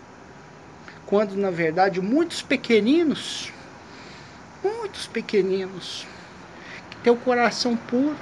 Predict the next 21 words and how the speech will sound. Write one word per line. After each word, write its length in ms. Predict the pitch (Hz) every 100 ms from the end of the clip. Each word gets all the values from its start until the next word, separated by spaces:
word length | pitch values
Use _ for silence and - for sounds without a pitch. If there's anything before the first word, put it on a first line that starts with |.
| - - - - - - -
já 200 | 196 214
estão 380 | 226 - 240 226
seguindo 840 | - 226 175 175 233 226 - - - - - - - -
e 100 | 202
nem 320 | 208 233 285
têm 260 | 240 - 240
o 60 | 240
conhecimento 1000 | - 233 214 - 220 202 214 269 262 -
que 120 | 214
você 300 | 214 208 220
buscou 420 | 185 180 - 202
a 60 | 180
vida 300 | 170 208 226
inteira, 440 | 190 - 156 165 - - - - - - - - - - - - - - -
porque 320 | 180 170 196
tem 240 | 180 202 208
o 40 |
coração 720 | - 208 190 156 - - 254
ligado 480 | 240 151 151 139 123
a 40 |
Deus. 680 | 123 127 139 143 - -